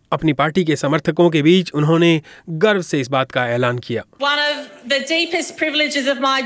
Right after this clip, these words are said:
Speaker 2: job is to visit the great people across this great state, every corner of this state, and we will continue to govern for all of us, for all of you।
Speaker 1: विपक्ष के नेता माइकल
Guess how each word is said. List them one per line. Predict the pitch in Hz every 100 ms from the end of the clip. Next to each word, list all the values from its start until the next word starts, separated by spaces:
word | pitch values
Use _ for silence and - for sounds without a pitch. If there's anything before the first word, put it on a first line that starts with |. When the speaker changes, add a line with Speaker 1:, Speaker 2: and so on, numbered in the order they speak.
| 269
Speaker 2:
job | 254 240 269
is | -
to | 262
visit | 277 285 262
the | 269
great | 277 285 294
people | 302 277 262
across | 285 269 -
this | 269 -
great | 254 247 240
state, | - 240 220 220 262
every | 262 262
corner | 254 240
of | 247
this | 233 -
state, | 226 202 196 - - - -
and | 254 254
we | 311
will | 311 311
continue | 285 269 311 320 277
to | 262
govern | 269 262 269 269 -
for | 269 294
all | 285 277
of | 233 202
us, | 175 -
for | 269 247
all | 277 269
of | 233 233
you। | 202 175 190 - - - - - - - - - - - - - - - - - - - - - 190
Speaker 1:
विपक्ष | 190 247 -
के | 277
नेता | 240 233 240
माइकल | 202 160 170